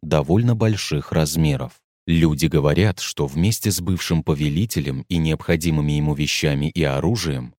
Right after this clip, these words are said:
будет похоронено множество невинных людей, телохранителей, воинов, даже музыкантов и, конечно,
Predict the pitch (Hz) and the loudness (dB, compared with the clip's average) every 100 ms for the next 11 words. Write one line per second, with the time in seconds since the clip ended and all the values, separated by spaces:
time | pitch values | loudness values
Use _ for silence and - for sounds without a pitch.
0 | _ - 71 113 117 - 123 101 107 110 | _ -12 -4 -2 -2 -2 -2 0 2 2
1 | 107 101 92 90 117 117 - - 110 107 | 4 4 4 4 2 0 -4 -2 0 2
2 | 85 95 95 90 92 90 80 76 69 120 | 0 0 0 0 0 0 0 -2 -4 -6
3 | - _ _ - 117 120 123 104 82 82 | -14 _ _ -2 0 2 2 4 6 4
4 | 82 80 76 73 - - 67 73 82 78 | 2 -2 -2 -4 -8 -12 -4 2 2 2
5 | 73 73 - _ - 78 78 82 78 73 | 0 -4 -8 _ -6 -2 0 0 0 0
6 | 76 - 85 95 82 65 - _ - 101 | -4 0 2 2 -2 -8 -14 _ -6 -4
7 | 110 92 78 - 87 | 0 0 0 0 0